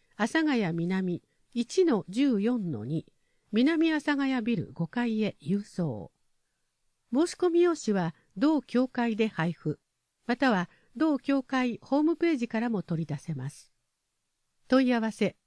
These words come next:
同協会、電話、五三七八の八八三三。自衛官等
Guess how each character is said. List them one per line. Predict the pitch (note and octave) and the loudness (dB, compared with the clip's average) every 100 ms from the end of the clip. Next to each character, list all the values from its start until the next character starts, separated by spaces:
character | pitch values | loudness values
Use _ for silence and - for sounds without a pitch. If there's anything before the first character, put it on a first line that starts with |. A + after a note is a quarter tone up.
| _ A3 | _ -2
同 | D4+ B3+ | 0 0
協 | - E3+ | -2 -4
会、 | F3 D#3 C#3+ - _ _ | -4 -4 -4 -6 _ _
電 | F3+ B3 A#3+ | -2 0 0
話、 | A3 G3+ - _ _ - | -2 -4 -8 _ _ -2
五 | C4+ D4+ | 0 0
三 | - D4+ A3+ | -2 -2 0
七 | G3 A3 | -2 -2
八 | A3 A3 E3+ | -4 -6 -4
の | D3+ - _ - | -4 -6 _ -6
八 | G#3+ - D4 | -4 -4 -6
八 | D#4 - | -6 -10
三 | - G3+ G#3+ | -6 -4 -4
三。 | - F3 C#3+ _ _ _ _ _ _ _ _ _ _ _ _ _ _ _ _ - | -6 -6 -6 _ _ _ _ _ _ _ _ _ _ _ _ _ _ _ _ -6
自 | G3+ | 0
衛 | D#4+ G#4 F4+ | 2 0 -2
官 | A#3 G3+ F3 | -2 -2 -2
等 | - B3 E3+ - | 0 2 0 -4